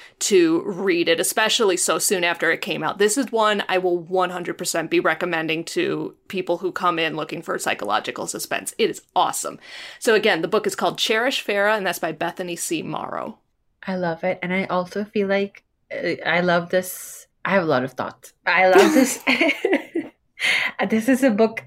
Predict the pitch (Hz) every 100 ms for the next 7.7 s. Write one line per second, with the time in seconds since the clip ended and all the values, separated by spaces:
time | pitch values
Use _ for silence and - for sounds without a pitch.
0 | _ 190 190 170 - 185 185 190 220 220
1 | 233 220 - 180 175 185 214 190 - 180
2 | 180 180 170 175 175 160 170 - 180 180
3 | 190 190 196 170 156 202 180 196 - -
4 | 202 196 202 196 190 175 170 202 254 _
5 | - - - - 190 196 196 190 214 262
6 | 233 220 226 214 190 190 - - - -
7 | 196 - - 208 - - -